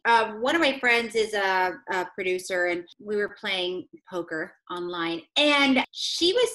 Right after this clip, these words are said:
saying that they had a, a table read for a film that she's, you know, trying to put together. And they didn't know what to expect because they thought it was, might just be a dud,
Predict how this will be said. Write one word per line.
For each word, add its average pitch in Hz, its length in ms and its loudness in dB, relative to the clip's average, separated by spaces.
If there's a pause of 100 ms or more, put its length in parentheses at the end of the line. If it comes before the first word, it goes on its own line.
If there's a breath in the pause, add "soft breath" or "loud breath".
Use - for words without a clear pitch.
saying 240 400 2
that 214 280 2
they 254 160 2
had 240 460 0
a, 196 800 -2 (340)
a 185 300 2
table 208 340 -2
read 147 320 -6 (100)
for 185 460 2
a 185 160 -6
film 170 400 -2
that 156 180 -6
she's, 165 340 -6 (280)
you 185 160 -8
know, 156 160 -6 (140)
trying 175 220 -4
to 165 100 -14
put - 100 -14
together. 220 540 -2 (480 loud breath)
And 226 640 0 (200)
they 247 140 2
didn't 220 280 0
know 190 680 -2
what 196 260 -2
to 202 100 -6
expect 185 440 -4 (320)
because 185 320 -4
they 185 200 -4
thought 170 220 0
it 156 100 -4
was, 160 180 -8 (300)
might 175 440 -4
just 170 260 -8
be 143 480 -6 (140)
a 156 60 -10
dud, 143 460 -8